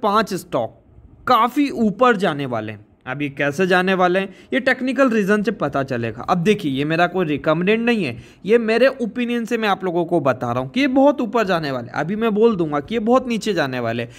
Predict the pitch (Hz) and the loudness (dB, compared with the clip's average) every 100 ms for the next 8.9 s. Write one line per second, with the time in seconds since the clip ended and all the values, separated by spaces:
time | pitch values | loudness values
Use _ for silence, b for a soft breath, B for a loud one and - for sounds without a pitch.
0 | B - 240 269 254 254 240 240 247 240 | B -2 2 2 2 0 0 2 0 2
1 | 240 240 240 196 143 127 127 117 160 175 | 0 2 0 2 0 -2 -2 0 0 0
2 | 180 180 185 180 175 160 160 156 156 156 | 0 -2 -4 -2 2 2 2 -2 -2 -4
3 | 156 156 143 165 160 160 160 160 165 151 | -4 -4 -4 -2 -2 -2 -2 0 0 0
4 | 156 151 151 160 160 156 143 147 160 - | 0 -2 2 0 0 -2 0 -2 -4 -4
5 | 165 208 226 226 214 160 B B - 160 | -2 0 2 2 2 -4 B B -4 0
6 | 147 202 196 233 247 240 214 160 165 202 | 0 0 0 -2 0 0 2 2 2 2
7 | 208 220 247 233 175 127 - B - 151 | 0 -4 0 0 0 -2 -6 B -10 -8
8 | 151 180 190 233 208 208 - 202 202 | -2 -2 0 -2 0 -2 -2 -2 -4